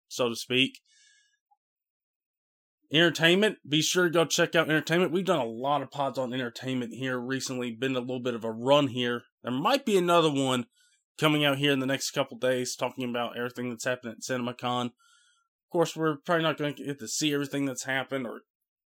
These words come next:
and all that stuff, but at least we can do is talk about it and what it might mean, uh, with some of the trailers, some of the news that's been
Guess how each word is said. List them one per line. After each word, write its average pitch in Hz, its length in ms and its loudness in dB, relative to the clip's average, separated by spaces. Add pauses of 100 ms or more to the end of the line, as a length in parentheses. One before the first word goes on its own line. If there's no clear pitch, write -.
and 120 140 -4
all 127 140 0
that 131 180 -4
stuff, 139 380 -4
but - 160 -4 (180)
at 117 80 -10 (300)
least 151 260 0
we 156 80 0
can 143 160 -2
do 127 160 0
is 117 180 -6 (380)
talk 143 240 4
about 107 300 0
it 110 100 -4
and 113 100 -6
what 120 140 -4
it 120 180 -8
might 131 240 -4
mean, 120 380 -2 (640)
uh, 110 140 -6
with 117 140 -8
some 127 140 -2
of 117 40 -8
the 113 60 -8
trailers, 120 600 -2
some 123 160 -4
of 117 60 -4
the 117 140 -4
news 123 140 -4
that's 113 240 -6
been 117 200 -6